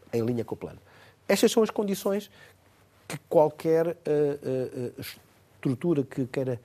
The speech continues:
dirigir uma instituição com dimensão tem que ter. O Estado tem uma outra complexidade,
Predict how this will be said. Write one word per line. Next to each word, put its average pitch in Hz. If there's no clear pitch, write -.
dirigir 135
uma 117
instituição 120
com 104
dimensão 117
tem 107
que 95
ter. -
O -
Estado 107
tem 127
uma 113
outra 101
complexidade, 220